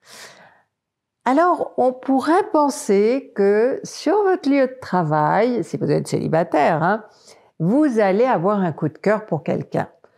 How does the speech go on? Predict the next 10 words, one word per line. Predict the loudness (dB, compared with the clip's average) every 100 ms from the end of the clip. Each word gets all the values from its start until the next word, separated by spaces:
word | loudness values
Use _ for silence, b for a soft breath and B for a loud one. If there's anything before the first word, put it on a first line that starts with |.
| b b
Peut-être | 0 0 0
quelqu'un | -2 0 0
de |
nouveau | 0 0 0 -2
qui | -4 -4
vient | -2 -2
d'arriver, | -2 -2 -2 0 0 0 -2
ou | 0 2
alors, | 2 2 2 0 -2
bon, | 0 0 0